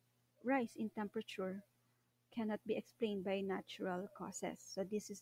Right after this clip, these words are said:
the model output for natural causes of global warming. And the black curve shows the observed data. So we can see a divergence between the model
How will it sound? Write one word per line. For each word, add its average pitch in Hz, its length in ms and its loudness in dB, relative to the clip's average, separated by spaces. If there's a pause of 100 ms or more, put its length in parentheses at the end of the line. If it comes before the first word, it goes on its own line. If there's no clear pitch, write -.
the 190 60 -2
model 190 420 2
output 208 360 -4 (120)
for 202 140 -2
natural 190 580 -2
causes - 500 -8 (460)
of 202 60 -2 (100)
global 196 320 4
warming. 196 440 -2 (760)
And 202 240 -2 (340)
the 185 300 2 (180)
black 226 240 4 (100)
curve 196 300 2 (140)
shows - 560 -2 (400)
the - 80 -2
observed 185 500 0 (180)
data. - 320 -6
So - 120 -6
we 190 120 0
can 202 180 -2
see - 140 -2
a 185 80 0
divergence 185 720 -2
between 185 340 -4
the 185 60 0
model 185 480 0